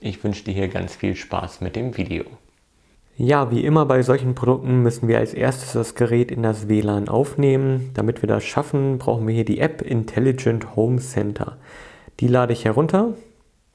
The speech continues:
Ist hier nicht besonders gut bewertet, aber die brauchen wir eben auch nur für die Einrichtung. Der Rest läuft dann gleich über den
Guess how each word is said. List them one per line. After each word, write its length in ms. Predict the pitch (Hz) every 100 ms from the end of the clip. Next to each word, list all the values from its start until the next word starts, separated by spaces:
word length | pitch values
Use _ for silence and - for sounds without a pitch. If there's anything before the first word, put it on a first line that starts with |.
| -
Ist 160 | 135 131
hier 120 | 120
nicht 200 | 135 -
besonders 400 | 117 123 117 -
gut 160 | 139
bewertet, 560 | 131 117 110 131 131 120
aber 120 | 113
die 80 | 113
brauchen 300 | 113 113 117
wir 80 | 107
eben 140 | 107
auch 140 | 104 107
nur 160 | 107
für 160 | 107 104
die 140 | 104
Einrichtung. 840 | - 110 113 110 104 - 107 104 107
Der 160 | 104
Rest 200 | 120 123
läuft 200 | 113 110
dann 120 | 113
gleich 280 | 101 104 107
über 120 | 107
den 160 | 107 104